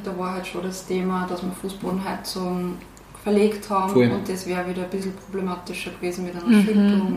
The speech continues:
Speaker 3: mhm.
Speaker 1: also sonst hätte man vielleicht schon die Schüttung gemacht.
Speaker 2: Absolut, also, äh, es ist einfach so, wir wollen halt auch unsere, es ist, wir wollen mit keinem auf den Finger zeigen, sozusagen.
Speaker 1: Mhm.
Speaker 2: Also, äh, auch wenn du eine ganz normale, rudimentäre Bude baust,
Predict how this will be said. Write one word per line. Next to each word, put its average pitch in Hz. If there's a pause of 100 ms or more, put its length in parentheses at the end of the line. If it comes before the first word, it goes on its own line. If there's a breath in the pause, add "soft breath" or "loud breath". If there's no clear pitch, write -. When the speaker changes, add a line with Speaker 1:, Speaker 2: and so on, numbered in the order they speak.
Speaker 3:
mhm. 190
Speaker 1:
also 190 (420 loud breath)
sonst 185
hätte 180
man 180
vielleicht -
schon 180
die 180
Schüttung 185
gemacht. 175 (100)
Speaker 2:
Absolut, 127
also, 131
äh, 127
es 131
ist 147
einfach 123
so, 127
wir 123
wollen 123
halt 120
auch 120
unsere, 113
es -
ist, - (720)
wir 113
wollen 117
mit 117
keinem 117
auf 113
den 120
Finger 143
zeigen, 120
sozusagen. 117 (100)
Speaker 1:
Mhm. -
Speaker 2:
Also, 117 (480 loud breath)
äh, - (160)
auch 131
wenn 127
du 127
eine 123
ganz 127
normale, 123
rudimentäre 120
Bude 131 (440)
baust, 113